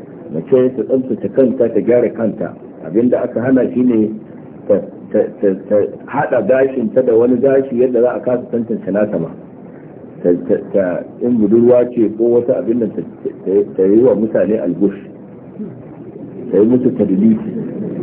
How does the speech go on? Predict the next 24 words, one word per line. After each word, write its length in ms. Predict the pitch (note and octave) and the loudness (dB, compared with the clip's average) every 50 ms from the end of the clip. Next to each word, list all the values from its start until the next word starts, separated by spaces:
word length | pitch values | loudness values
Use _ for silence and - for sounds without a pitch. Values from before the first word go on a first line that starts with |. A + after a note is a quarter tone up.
| - - - - - - | -6 -6 -6 -6 -4 0
A 100 | F2+ G2+ | 2 4
zaci 260 | G#2 G#2+ G#2 - A#2 | 4 4 2 2 2
gashi 400 | A#2 C3 C3+ C3+ C3+ C3+ B2 A2+ A2 | 2 4 4 4 2 0 0 0 0
ne 140 | A#2 A#2 | 2 2
har 140 | A#2+ B2+ B2+ A#2+ | 2 2 4 4
gadon 300 | C3 B2+ B2+ B2+ B2 B2 | 4 4 4 4 2 2
baya, 320 | B2 A#2+ A#2+ A#2+ A#2 - | 2 2 4 2 0 -2
a 60 | - - | -6 -2
ce 100 | A#2 A2 | 0 0
duk 120 | A2 A#2+ A#2+ | 2 2 2
na 120 | B2 B2 | 2 2
ƙarya 380 | A2 - B2 A#2+ B2 A#2+ A#2 A2+ | 2 4 4 4 6 4 4 2
ne. 80 | G2+ - - - - - - - - - - - - - - - - - - - - - - | 0 -4 -6 -10 -10 -10 -10 -10 -10 -8 -8 -8 -8 -4 -2 0 0 0 0 -2 -4 -2 0
Kaga 160 | G2+ A2 A2+ B2+ | 2 4 6 6
wannan 240 | C3+ A#2 A#2+ A#2+ A#2 | 6 4 2 0 0
haramun 400 | G#2+ G#2 A#2 B2 A#2 A2 F#2+ F2+ | 2 2 4 4 4 2 0 -2
ne, 80 | F#2 F#2 | -2 -2
manzo 200 | F2 F2 E2+ G2+ G#2+ | -2 -2 0 2 2
Allah 180 | A#2+ A2+ F2+ - | 2 2 0 0
sallallahu 280 | - A2 G#2+ G2+ G2 G2 | 2 2 2 2 0 0
alaihi 40 | |
wasallam 220 | - G#2 G#2 G#2+ G2+ | 0 0 2 2 2
ya 160 | G2 G#2 G#2+ | 2 2 2
la'anci 440 | G#2 G#2 E2+ E2+ E2 E2 - F#2+ G2+ | 2 0 0 0 -4 -6 -4 -2 0